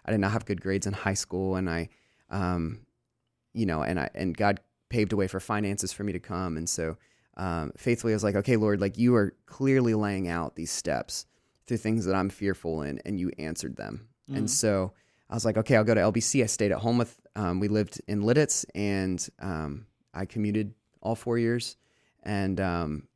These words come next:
Speaker 1: it was a really great four years. I, I grew a lot. Um, I kinda tell people, uh, studying at L B C was kinda like Bible boot camp for me.
Speaker 2: Mm.
Speaker 1: Um, it really, it provided a lot of fundamentals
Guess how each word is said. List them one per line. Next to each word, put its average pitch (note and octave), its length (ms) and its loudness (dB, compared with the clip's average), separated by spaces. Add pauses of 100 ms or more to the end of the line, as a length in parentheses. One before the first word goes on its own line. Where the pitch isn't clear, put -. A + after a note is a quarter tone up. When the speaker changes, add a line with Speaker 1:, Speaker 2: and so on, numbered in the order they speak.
(180)
Speaker 1:
it B2 80 0
was A#2 160 2
a G#2+ 80 2
really G#2+ 300 2
great F#2 300 0
four F#2+ 240 -4
years. F2 320 -2
I, D2 240 -2
I G2+ 140 -4
grew G#2 420 -2
a E2 60 0
lot. F2+ 500 0
Um, C2+ 300 -6
I F#2 80 -4
kinda F2+ 280 -6
tell - 180 -6
people, E2 480 -8 (840)
uh, C2+ 520 -8 (380)
studying A2+ 440 2
at G2+ 80 0
L G2 60 0
B G2 80 -2
C G2 160 -2
was E2+ 100 -2
kinda G2 220 -6
like D#2 180 -4
Bible E2 240 -2
boot E2 220 -8
camp G2 260 -6
for - 120 -10
me. G#2+ 220 -2 (300)
Speaker 2:
Mm. D#3 60 -6
Speaker 1:
Um, D#2 380 -4
it G2+ 200 -2
really, B2+ 340 4 (460)
it B2 120 -4
provided A#2 400 4
a A2+ 40 4
lot A2 180 4
of A2 60 -4
fundamentals F#2+ 720 -2